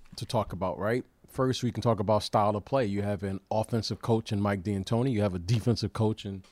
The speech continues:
Doc Rivers. You have a spectacular offensive player, perhaps maybe the best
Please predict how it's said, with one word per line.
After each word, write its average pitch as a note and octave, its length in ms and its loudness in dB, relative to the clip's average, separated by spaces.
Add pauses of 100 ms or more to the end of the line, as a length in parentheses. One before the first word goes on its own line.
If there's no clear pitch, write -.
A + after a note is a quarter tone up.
(1600)
Doc A2+ 240 6
Rivers. G2+ 520 0 (680)
You C#3 100 6
have B2 540 10
a A2+ 100 0
spectacular C#3 720 8
offensive C3 440 8
player, D3 460 6 (840)
perhaps A2 400 4
maybe B2+ 200 6
the A2 100 4
best B2 280 4